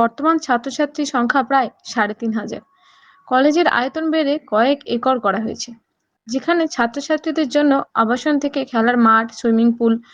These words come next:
শুধু স্কুল কিংবা ইঞ্জিনিয়ারিং কলেজ নিয়ে থেমে থাকা তাদের লক্ষ্য ছিল না।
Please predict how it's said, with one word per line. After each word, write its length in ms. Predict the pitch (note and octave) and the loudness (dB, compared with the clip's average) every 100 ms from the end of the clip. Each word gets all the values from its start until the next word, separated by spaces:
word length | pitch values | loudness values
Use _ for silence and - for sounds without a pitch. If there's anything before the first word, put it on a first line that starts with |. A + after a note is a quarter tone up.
| - _ | -20 _
শুধু 240 | - E4+ D#4+ | -4 0 2
স্কুল 400 | - - C#4 D#4 | 0 0 4 4
কিংবা 300 | D4 C#4+ C#4+ C4 - | 4 4 4 2 0
ইঞ্জিনিয়ারিং 560 | A#3 A#3 B3 C#4 C#4+ B3 | 0 2 2 2 2 2
কলেজ 200 | G#3 G#3+ B3 | 2 2 2
নিয়ে 200 | C#4 C#4 | 2 2
থেমে 200 | A3 A3+ | 0 -2
থাকা 260 | A#3 C#4 A#3+ | -2 -2 -2
তাদের 280 | A#3 A3+ B3+ | 0 2 2
লক্ষ্য 200 | A3+ - A#3 | 2 0 -2
ছিল 200 | A#3+ G3 | 0 0
না। 120 | F#3 | -2